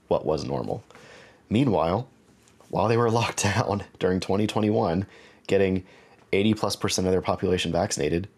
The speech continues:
still negative excess deaths. And so there is no way around that, but anti-vaxxers will try to lie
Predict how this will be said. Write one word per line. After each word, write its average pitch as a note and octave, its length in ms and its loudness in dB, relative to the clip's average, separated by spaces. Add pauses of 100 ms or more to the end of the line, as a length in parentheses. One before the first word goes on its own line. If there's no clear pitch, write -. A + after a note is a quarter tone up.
(400)
still A2+ 400 0
negative F2+ 460 2
excess - 380 -4
deaths. - 400 -8 (420)
And E2 100 -6
so E2 340 0 (840)
there F#2+ 160 4
is F2 140 0
no G#2 480 2 (1000)
way G2 260 2
around G2 400 0
that, C#3+ 440 -2
but F2+ 260 0
anti-vaxxers F2+ 720 -2
will D#2+ 320 0
try E2+ 640 0 (220)
to D#2+ 440 -2 (480)
lie D2+ 460 -2